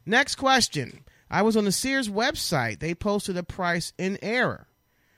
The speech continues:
Do they have to honor the price that they show on their website? That's interesting. And I think for simplicity purposes, this listener probably wrote, went on the Sears website, was looking for a particular item.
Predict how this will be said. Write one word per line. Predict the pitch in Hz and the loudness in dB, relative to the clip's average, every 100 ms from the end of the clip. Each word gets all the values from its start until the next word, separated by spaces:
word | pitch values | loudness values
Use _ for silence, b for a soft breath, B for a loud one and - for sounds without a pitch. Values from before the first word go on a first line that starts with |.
| _ - | _ -2
Do | 151 | 0
they | 160 214 269 | 2 2 2
have | 269 247 - | 2 2 0
to | 214 | -2
honor | - 202 214 | 0 0 2
the | 196 | 0
price | 185 180 165 170 | 0 2 2 0
that | 160 | -4
they | 156 156 | -2 -2
show | - 151 147 139 | -2 0 0 -2
on | 139 135 | -4 -4
their | 135 | -4
website? | 131 143 135 - 104 | -4 -4 -6 -10 -10
That's | 165 247 - | -8 -8 -6
interesting. | 226 220 - 123 - - - b b b b | -6 -6 -6 -12 -14 -20 -20 b b b b
And | 147 160 | -2 0
I | 165 | -2
think | - 240 254 - | 0 0 0 -4
for | - 170 | -2 0
simplicity | 165 170 160 190 180 170 151 | 0 -2 -2 -4 -4 -4 -4
purposes, | 147 127 123 - 120 - B B B | -2 -4 -4 -8 -10 -12 B B B
this | 143 190 254 - | 0 2 2 2
listener | 208 196 - 180 | -2 -2 -2 -6
probably | 170 185 170 165 165 | -4 0 2 2 -2
wrote, | 143 147 156 147 | -4 0 2 0
went | 160 208 | 0 0
on | 240 220 | 0 0
the | |
Sears | 190 185 175 | 0 0 0
website, | 151 156 - 151 143 - b b b | 2 0 0 -2 -2 -4 b b b
was | 151 151 | -8 -4
looking | 208 233 202 | -4 -2 -4
for | - 175 175 | -2 -2 -2
a | 156 | -4
particular | 151 147 - 226 220 220 196 - | -6 -8 -6 -4 -4 -2 -4 0
item. | 151 139 135 139 | 0 0 -2 -6